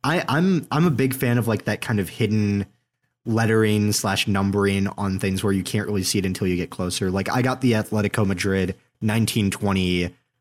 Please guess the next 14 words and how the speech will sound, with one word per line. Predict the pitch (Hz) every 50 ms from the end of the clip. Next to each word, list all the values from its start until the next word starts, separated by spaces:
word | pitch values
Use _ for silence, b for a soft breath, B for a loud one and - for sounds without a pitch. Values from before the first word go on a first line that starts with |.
| _ - 98
uh, | 95 95 101
third | - - 139 139 135 131 117
kit | - 107 85 - - _ _ _ _ -
that | 110 113 -
says | - 120 104 98 - -
Atleti | - 113 113 - 117 110 107 98 98 87 87 -
in | 101 98 95
the, | 95 92 87 87 87 76
in | 80 98 95
the | 92
design, | 80 92 87 - 98 87 87 87 82 85
where | 90 87 85
you | 85 87 90
can | 87 - 98 87